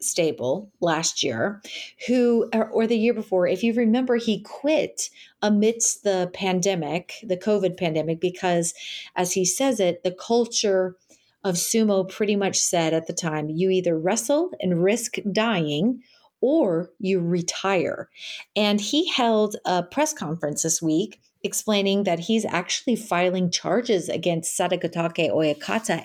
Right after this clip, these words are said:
and the J S A seeking damages. He also states that the culture of sumo is sort of like a slave culture, and it is not acceptable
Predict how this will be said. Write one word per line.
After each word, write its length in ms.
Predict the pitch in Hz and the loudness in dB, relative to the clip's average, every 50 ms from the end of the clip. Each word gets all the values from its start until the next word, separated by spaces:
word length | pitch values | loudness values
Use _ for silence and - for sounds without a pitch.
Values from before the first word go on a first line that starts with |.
| - | -4
and 300 | - 208 214 233 269 285 | -2 0 2 2 2 2
the 80 | 254 269 | 2 0
J 280 | 214 - 214 196 185 175 | 0 2 2 2 2 2
S 200 | 165 165 - 165 | 2 0 0 -2
A 380 | 156 139 135 160 208 254 247 - - - - - - - - - | -2 0 0 0 -2 -2 -4 -8 -14 -18 -16 -14 -14 -12 -8 -4
seeking 640 | - - - 220 - - 196 185 180 175 175 170 - - | -2 0 0 0 0 0 0 2 2 2 0 -2 -4 -4
damages. 760 | 170 175 165 151 151 156 151 156 - 156 151 185 226 - - 151 147 147 - _ _ _ | -2 0 0 0 0 -2 -2 -2 0 0 0 0 0 -2 -4 -8 -10 -14 -18 _ _ _
He 160 | - 226 240 247 | 0 2 4 4
also 320 | 226 247 254 - 277 262 | 2 2 0 0 0 0
states 600 | 226 - - - 208 196 180 170 - - - - - - | 0 0 -2 0 0 0 0 -2 -4 -8 -10 -10 -8 -6
that 420 | 190 185 196 175 175 175 170 - | -4 -2 0 0 0 0 0 0
the 400 | - 190 185 185 180 175 - - - _ _ _ - - | 0 0 2 2 0 -2 -4 -10 -14 _ _ _ -14 -10
culture 420 | - - 226 247 269 262 262 - 247 | -4 0 2 2 2 2 0 0 0
of 80 | 208 | 0
sumo 680 | 190 - - - 196 185 180 170 165 156 156 156 156 - - | 0 -2 -2 0 0 2 2 2 2 2 0 0 0 0 0
is 220 | - 185 180 180 - | 0 0 0 0 -2
sort 300 | - - - 208 220 233 | -2 0 0 2 2 2
of 160 | 247 233 - | 0 0 -2
like 260 | 196 185 185 180 - - | 0 0 0 0 -2 -4
a 60 | 185 | -6
slave 600 | 175 - - - 180 170 180 175 170 170 165 165 | -6 -4 -2 0 0 2 2 2 2 2 0 -2
culture, 500 | - - 160 139 139 - - - - - - | -4 -4 -4 -2 -2 -2 -4 -4 -2 -2 -2
and 160 | - 180 180 | -2 0 2
it 100 | 180 175 | 2 2
is 160 | 180 175 175 - | 2 2 0 0
not 340 | 180 180 175 170 185 208 | 0 2 2 2 2 0
acceptable 800 | 208 165 - - - 180 170 - - 165 - 143 135 139 156 165 | -2 -4 -6 -4 -4 -4 -4 -4 -4 -4 -2 0 0 0 -2 -4